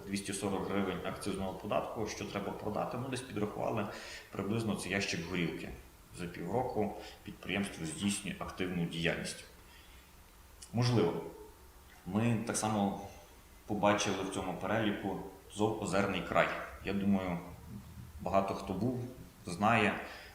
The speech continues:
Я спеціально сьогодні навіть меню подивився і навіть бачу, там алкоголь продають в тому меню. Тому питання шістсот двадцять гривень за півроку не розуміємо, як то кажуть.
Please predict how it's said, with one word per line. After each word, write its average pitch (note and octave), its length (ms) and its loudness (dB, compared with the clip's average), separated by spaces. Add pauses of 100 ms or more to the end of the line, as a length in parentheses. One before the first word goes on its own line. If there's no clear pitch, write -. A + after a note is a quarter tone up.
(120)
Я F#2 160 0
спеціально G2+ 400 2
сьогодні F#2+ 280 0
навіть F#2 180 0
меню G#2+ 220 6
подивився F#2 520 0
і - 20 -4
навіть F2+ 180 -2
бачу, F#2 260 2
там F2 160 -2
алкоголь F2+ 340 0
продають D#2+ 500 -2
в - 100 -12
тому D2+ 160 -6
меню. D2 200 -8 (680)
Тому G2+ 260 2
питання G#2 400 4
шістсот G#2 320 2
двадцять G2+ 320 2
гривень G2+ 440 6
за - 140 -2
півроку G2+ 720 2 (1900)
не G#2 280 6
розуміємо, A2 560 8
як D#2+ 120 0
то - 120 -6
кажуть. - 380 -10